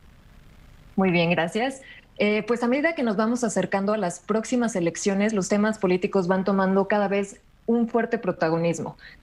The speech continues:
Y esta semana destacan dos grandes temas,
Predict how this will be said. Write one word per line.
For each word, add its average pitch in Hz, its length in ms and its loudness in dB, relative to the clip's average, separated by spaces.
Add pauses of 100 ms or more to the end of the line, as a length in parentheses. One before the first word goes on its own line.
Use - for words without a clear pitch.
(220)
Y 277 300 4
esta 269 180 0
semana 233 460 2
destacan 208 680 0
dos 214 220 2
grandes 202 400 0
temas, 240 480 -2